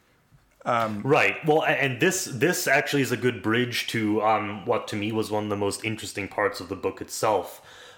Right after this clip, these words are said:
Speaker 2: Um, we've been discussing here how, y-, yes, Amazon is in a position where it is often, uh, engaging in things that look like rent collection, and yet that is being reinvested. And, and so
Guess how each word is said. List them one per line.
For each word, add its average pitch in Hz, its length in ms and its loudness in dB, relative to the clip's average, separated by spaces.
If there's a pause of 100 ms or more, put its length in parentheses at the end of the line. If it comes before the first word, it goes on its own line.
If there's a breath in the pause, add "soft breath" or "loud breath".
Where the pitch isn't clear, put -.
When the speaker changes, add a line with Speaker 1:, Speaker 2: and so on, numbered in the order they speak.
(160 loud breath)
Speaker 2:
Um, 98 640 2 (300)
we've 110 480 -6
been 107 100 -6
discussing 117 520 0
here 104 160 4
how, 98 460 4 (260 loud breath)
y-, 113 140 -10 (120)
yes, 117 440 2
Amazon 110 520 2
is 98 120 -2
in 104 120 0
a 104 60 -2
position 98 640 -4
where 101 200 2
it 92 100 -2
is 92 220 -6
often, 104 720 -2 (420 loud breath)
uh, - 60 -8 (120)
engaging 104 760 0
in 101 100 -2
things 104 200 -4
that 101 160 0
look 101 220 -4
like 98 300 -2
rent 101 280 0
collection, 98 640 -2
and 98 160 -2
yet 92 420 -2
that 98 180 4
is 98 120 -2
being 95 240 -6
reinvested. 98 1000 -2 (440 loud breath)
And, 110 160 0
and 104 240 -2
so 101 600 2